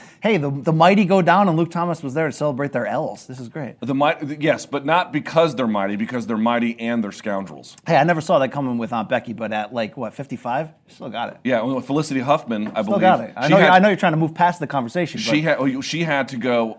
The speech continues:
Speaker 2: uh, I think, to, like, do modest time, like, weekend time.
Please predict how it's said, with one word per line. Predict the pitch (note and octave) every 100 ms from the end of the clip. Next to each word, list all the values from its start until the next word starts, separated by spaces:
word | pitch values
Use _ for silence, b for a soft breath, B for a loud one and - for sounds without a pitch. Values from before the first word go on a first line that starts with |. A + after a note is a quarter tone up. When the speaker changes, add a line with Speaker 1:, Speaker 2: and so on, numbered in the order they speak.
| B2
Speaker 2:
uh, | A2 G#2 G2+ F#2+ F#2
I | G2+
think, | B2+ A#2
to, | A2+
like, | F#2+ D#2+ F2+ F#2+
do | G#2
modest | F2 G#2+ G#2+ G#2 F2+ -
time, | - A2 F2+
like, | F2 F#2+
weekend | G#2+ G2+ A2+
time. | A#2+